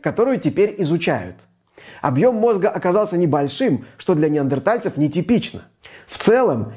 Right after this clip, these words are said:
череп из Альтамуры оказался промежуточным между гейдельбергским человеком из испанской пещеры Сима де лос Уэсос и неандертальцами. При этом возраст находок в Сима де лос Уэсос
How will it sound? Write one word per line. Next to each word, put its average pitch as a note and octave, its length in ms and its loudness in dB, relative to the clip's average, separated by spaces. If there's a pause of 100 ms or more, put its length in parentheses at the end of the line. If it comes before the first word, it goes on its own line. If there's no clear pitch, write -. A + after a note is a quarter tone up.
череп G#3+ 340 2
из D3+ 160 2
Альтамуры F#3+ 500 2
оказался E3 520 -2
промежуточным E3+ 920 0 (140)
между F3 320 2
гейдельбергским D#3+ 680 0
человеком D3+ 560 -2 (140)
из D#3+ 120 2
испанской F#3 480 -2
пещеры D#3+ 400 0
Сима D#3 280 -2
де C#3 80 0
лос C#3+ 220 -2
Уэсос E3+ 520 0 (120)
и F3 140 2
неандертальцами. A#3+ 920 -2 (260)
При G3 140 4
этом F#3+ 220 2
возраст D#3 520 2
находок E3+ 540 2
в - 80 -12
Сима E3 240 4
де D3+ 80 2
лос D#3 180 2
Уэсос F3 440 0